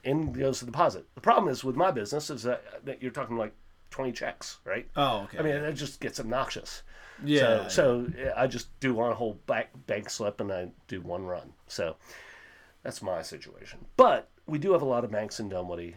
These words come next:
Speaker 1: um, and I, I've, I've questioned whether it's because we have this overlay district. I don't know if you know what that is. Uh, there's an overlay district. We have zoning codes throughout the city.
Speaker 2: Pretend we don't know.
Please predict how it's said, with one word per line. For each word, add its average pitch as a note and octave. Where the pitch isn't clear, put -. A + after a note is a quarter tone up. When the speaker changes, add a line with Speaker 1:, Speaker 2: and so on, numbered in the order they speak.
Speaker 1:
um, E2
and A#2
I, B2+
I've, C3
I've A2+
questioned D3
whether A2+
it's -
because A2
we G2+
have F2+
this F2
overlay A2
district. -
I F2+
don't G2+
know G#2
if -
you -
know F#2
what F2+
that D#2+
is. C#2
Uh, D2+
there's G#2+
an C#3+
overlay D#3
district. A#2
We A#2
have F#2+
zoning C3+
codes A2+
throughout G2+
the G#2+
city. F2+
Speaker 2:
Pretend E3+
we D3
don't A2+
know. G2+